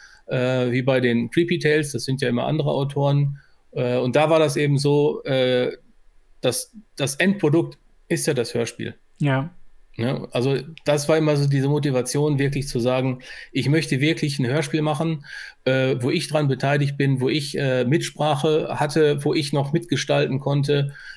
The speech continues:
Speaker 1: Äh, teilweise mache ich ja alles komplett selber, wie jetzt bei meinen eigenen Hörspielen von meinem
Speaker 2: Mhm.
Speaker 1: Ohrenkino. Und, ähm, das war für mich so dann die eigentliche Motivation,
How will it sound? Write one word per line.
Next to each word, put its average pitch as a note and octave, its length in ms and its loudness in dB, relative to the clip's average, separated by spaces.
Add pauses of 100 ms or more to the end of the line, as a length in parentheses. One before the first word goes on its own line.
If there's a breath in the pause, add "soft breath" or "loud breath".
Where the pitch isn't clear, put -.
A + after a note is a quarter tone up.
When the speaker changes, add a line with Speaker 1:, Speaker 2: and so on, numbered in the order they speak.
(140 loud breath)
Speaker 1:
Äh, A#2 260 0
teilweise C#3 460 4
mache C3+ 200 0
ich C3 80 -4
ja B2 100 2
alles C#3 240 0
komplett A#2+ 380 -4
selber, C#3 420 0
wie B2 260 -2
jetzt - 160 -14
bei A#2 100 0
meinen A2+ 220 2
eigenen C3+ 380 0
Hörspielen C3+ 460 -2
von A#2+ 160 -4
meinem A#2 160 2
Speaker 2:
Mhm. G#2+ 80 2
Speaker 1:
Ohrenkino. C#3+ 640 0 (420 loud breath)
Und, A#2+ 440 -2
ähm, A#2 520 0 (640)
das D3 280 0
war D#3 120 4
für C#3+ 140 0
mich D#3+ 200 2
so C3+ 140 2
dann A#2 260 2 (100)
die B2+ 220 0
eigentliche C#3 480 0
Motivation, C3 920 0